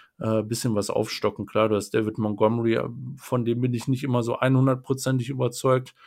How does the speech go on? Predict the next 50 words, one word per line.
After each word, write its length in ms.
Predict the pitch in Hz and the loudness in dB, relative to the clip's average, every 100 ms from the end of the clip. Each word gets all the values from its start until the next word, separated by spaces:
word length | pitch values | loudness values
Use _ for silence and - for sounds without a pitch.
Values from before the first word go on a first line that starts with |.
| - - - - | -20 -20 -20 -6
Äh, 60 | 135 | 0
und 420 | 117 117 123 110 | 0 0 -2 0
Terry 260 | 120 113 | 2 2
Cohen 320 | 110 117 117 120 | 2 2 2 0
ist, 300 | 117 - - | -4 -6 -2
äh, 160 | 117 | -2
ist, 200 | 113 - | -2 -6
ist 280 | - 110 - | -8 -8 -4
ja, 320 | 120 110 113 120 - - | 0 0 0 -4 -16 -20
ist, 180 | - 127 - - | -18 -20 -16 -6
ja, 300 | 107 104 - - _ - | -2 -2 -6 -18 _ -10
nicht, 440 | 120 107 - - | -8 -8 -12 -12
nicht 180 | 110 - | -10 -8
der 100 | 123 | -8
typische 380 | 120 120 110 113 | -6 -8 -6 -2
Running 320 | 110 117 113 | 0 -2 -4
Back 160 | 110 | -4
in 120 | 110 107 | -4 0
der 140 | 113 | 0
Form. 300 | 113 113 107 | 2 -2 -2
Von 200 | - 113 | -4 0
daher 260 | 110 113 - - - | 0 0 -4 -18 -8
macht 220 | - 123 131 | -2 0 2
der 60 | |
Pick 240 | - 127 - | 0 -2 2
da 160 | 101 | 2
einfach 340 | 110 107 110 - | 2 -4 -8 -6
auf 240 | 107 - | -6 -2
allen 220 | 110 110 | -2 -2
Ebenen 360 | 117 110 110 107 | -2 -2 -2 -2
Sinn. 360 | 110 123 131 - - - - | 0 0 0 -6 -20 -20 -2
Äh, 300 | 123 117 113 - - | 2 4 4 0 -8
und 160 | - 120 | -6 2
da 100 | 117 | 2
bleiben 300 | 107 107 117 | 6 4 6
wir 80 | 110 | 2
vielleicht 300 | - 113 110 | 2 0 0
so 80 | 113 | -4
ein 80 | |
bisschen 260 | 107 107 117 | -4 -4 -4
ab 140 | - - | -6 -12
vom 280 | - 113 110 | -6 -4 -2
Offensichtlichen, 1000 | - - 127 117 - - 110 - 104 101 | -4 -2 -2 -2 -4 -8 -8 -8 -8 -6
äh, 220 | 110 101 | -6 -6
was 160 | 98 - | -6 -8
so 80 | |
in 100 | - | -8
der 280 | 101 98 101 - - | -6 -4 -6 -10 -8
Division 360 | 104 107 110 | -4 -4 -4
passiert, 540 | - 104 - 110 104 | -6 -8 -6 -6 -6